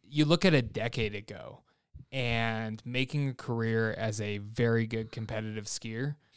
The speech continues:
you had a lot more events to do so. You had a four-stop dew tour. You had multiple X Games. And then you had all the World Cups. You had a chance to make a lot more money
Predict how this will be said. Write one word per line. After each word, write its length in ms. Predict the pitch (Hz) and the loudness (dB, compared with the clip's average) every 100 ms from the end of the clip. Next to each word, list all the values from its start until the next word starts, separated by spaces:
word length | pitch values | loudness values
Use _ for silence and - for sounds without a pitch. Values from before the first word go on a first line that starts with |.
| _ | _
you 180 | 127 139 | 2 2
had 180 | - 180 | 4 2
a 100 | 160 | 2
lot 480 | 120 113 120 127 - | 0 0 -2 -2 -4
more 280 | 123 120 107 | -2 -2 -2
events 400 | 107 107 - - | -6 -8 -8 -10
to 100 | 104 | -10
do 200 | - 107 | -10 -8
so. 320 | - - - _ - - | -8 -8 -12 _ -14 2
You 100 | 151 | 6
had 120 | 175 | 6
a 40 | |
four-stop 960 | 165 - 139 143 151 - 131 120 120 - | 4 0 2 4 4 2 0 -2 -6 -6
dew 180 | 113 110 | -4 -4
tour. 380 | - 92 - - _ - | -6 -10 -12 -18 _ -2
You 140 | 139 | 2
had 80 | 156 | 2
multiple 680 | 156 147 156 165 - 135 123 | 2 4 4 4 4 4 2
X 300 | 113 - - | 0 -6 -10
Games. 500 | 90 73 - - - - _ _ - | -12 -16 -12 -12 -12 -16 _ _ 0
And 220 | 143 143 | 4 4
then 200 | 160 160 | 4 2
you 100 | 135 | 2
had 220 | 117 110 | 0 0
all 120 | 107 | -2
the 100 | 107 | -4
World 260 | 104 101 - | -6 -8 -10
Cups. 340 | - - - | -14 -12 -4
You 100 | 147 | 0
had 100 | 214 | 2
a 40 | 190 | 2
chance 320 | 160 170 - | 4 4 4
to 80 | 131 | 0
make 260 | 120 117 - | 0 -2 -4
a 160 | 123 | -4
lot 560 | 123 117 120 131 139 - | -2 -2 2 2 2 -2
more 320 | 123 123 123 | 0 2 4
money 500 | 117 120 120 107 107 | 2 0 -2 -4 -8